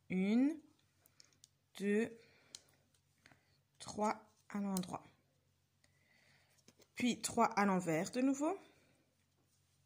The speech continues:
Deux et trois. Suivi de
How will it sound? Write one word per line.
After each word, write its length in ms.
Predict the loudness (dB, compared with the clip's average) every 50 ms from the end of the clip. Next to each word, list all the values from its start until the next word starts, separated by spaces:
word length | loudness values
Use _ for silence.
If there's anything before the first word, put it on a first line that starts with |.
| _ _ _ _ _ _ _ _ _ -20 _ _ _ _ _ _ _ -20 _ _ -10
Deux 220 | -6 -4 -4 -4 -6 -10 -20 _ _ _ _ _ _ _ _ _ _ _ _ _ _ _ _ _ _ _ -20 _ _ _ _ _ _ _ _ _ _ -20 -10 -4
et 80 | -4 -4
trois. 300 | -4 -6 -14 -14 -16 -18 -20 -20 _ _ _ _ _ _ _ _ _ _ _ _ _ _ _ _ _ _ _ _ -16 -16 -16 -18 -20 _ _ _ -20 _ _ _ _ _ _ _ _ _ _ _ _ _ _ _ -20
Suivi 420 | -14 -10 -8 -6 -4 -4 -4 -4
de 300 | -2 0 2 2 2 0